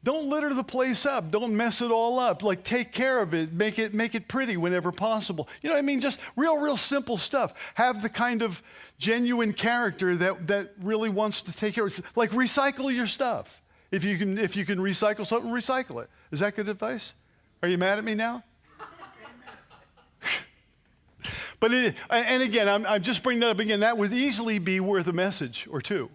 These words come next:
right? The, the, the, the responsibility that we have for the planet and to be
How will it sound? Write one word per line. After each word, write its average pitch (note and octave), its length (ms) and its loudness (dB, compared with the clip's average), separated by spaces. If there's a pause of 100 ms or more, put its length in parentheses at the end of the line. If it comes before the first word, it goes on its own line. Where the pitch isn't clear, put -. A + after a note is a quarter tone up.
(420)
right? E3 260 0
The, D#3+ 80 -6
the, F3 240 0
the, E3+ 200 0
the E3+ 140 -4
responsibility G3 680 2
that G3 160 0
we G#3 100 -2
have F3+ 180 2
for F3+ 100 -4
the D#3 100 -4
planet D#3+ 420 -4
and D#3+ 140 -4
to D#3 80 -6
be F3 260 -2